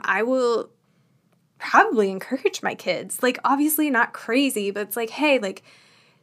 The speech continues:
when you have an orgasm, actually, your brain is clearer. You've got all those hormones flushed out of your system." Like, and then actually you're not walking around feeling like a ticking time bomb that's gonna explode with sexual need.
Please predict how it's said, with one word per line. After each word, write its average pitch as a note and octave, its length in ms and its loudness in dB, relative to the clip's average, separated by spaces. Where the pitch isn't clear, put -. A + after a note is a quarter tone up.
when A#3+ 260 2
you D4+ 180 6
have F#4+ 160 2
an F4 100 4
orgasm, D4 580 0
actually, D#4+ 760 -2
your D4+ 300 0
brain A#3 400 2
is F#4 160 0
clearer. G#3+ 520 2
You've A3 340 -6
got B3+ 260 2
all C4 240 4
those D4+ 180 0
hormones C#4+ 500 0
flushed A3 260 -2
out G#3+ 140 2
of A3 60 -8
your A#3 80 -4
system." C#4 680 -2
Like, G#3 280 -2
and B3 220 6
then B3+ 280 0
actually B3 440 0
you're A3+ 120 -2
not A3+ 400 2
walking G#3+ 440 -2
around A3 680 2
feeling G#3+ 320 -4
like G#3 160 -4
a G#3 40 -6
ticking G#3 380 -6
time G#3+ 440 0
bomb F3+ 580 -2
that's G3 220 -6
gonna F#3 160 -8
explode G#3+ 760 0
with G#3 220 -6
sexual G#3+ 400 0
need. A#3 560 2